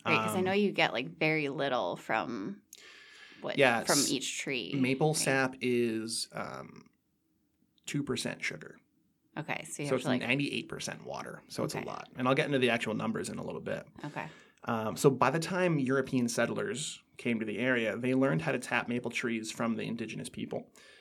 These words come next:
Speaker 2: Uh, but instead of using a wedge, they would drill holes using augers, so like
Speaker 1: Mm.
Speaker 2: drills.
Speaker 1: Mm-hmm.
Speaker 2: Um, and then they would insert wooden spouts into the holes and hang buckets from 'em to collect the sap. So again,
Speaker 1: Mm.
Speaker 2: very similar.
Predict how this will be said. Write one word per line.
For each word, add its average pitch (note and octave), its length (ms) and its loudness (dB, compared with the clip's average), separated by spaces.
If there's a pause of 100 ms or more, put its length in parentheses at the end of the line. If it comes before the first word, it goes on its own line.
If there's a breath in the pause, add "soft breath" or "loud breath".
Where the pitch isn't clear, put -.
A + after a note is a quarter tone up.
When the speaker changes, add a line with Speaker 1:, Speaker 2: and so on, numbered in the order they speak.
(320 loud breath)
Speaker 2:
Uh, A#2+ 180 0
but C3 140 2
instead C#3+ 260 4
of C#3 100 2
using C#3 280 4
a A2+ 40 4
wedge, A#2+ 460 2
they B2 140 6
would A#2+ 220 4
drill B2+ 280 4
holes A#2 760 4
using A#2+ 340 -4
augers, - 580 -6 (160)
so - 160 2
like D#2 160 0
Speaker 1:
Mm. D#2 40 -4
Speaker 2:
drills. C#2+ 400 -8 (300 loud breath)
Speaker 1:
Mm-hmm. D3+ 300 0
Speaker 2:
Um, A#2 640 0
and B2+ 120 0
then C3+ 80 6
they D3 80 6
would C3+ 200 4
insert C3 500 2
wooden C3 280 4
spouts G3 420 2
into A2+ 100 2
the G2 100 0
holes A2 300 2
and A2+ 80 -2
hang C3+ 300 2
buckets A#2+ 340 -2
from A#2 240 -2
'em A2+ 120 -4
to - 80 -12
collect - 320 -8
the - 40 -10
sap. - 320 -8
So C3+ 140 4
again, G#2 220 2
Speaker 1:
Mm. - 40 -6
Speaker 2:
very C3 200 0
similar. B2 500 2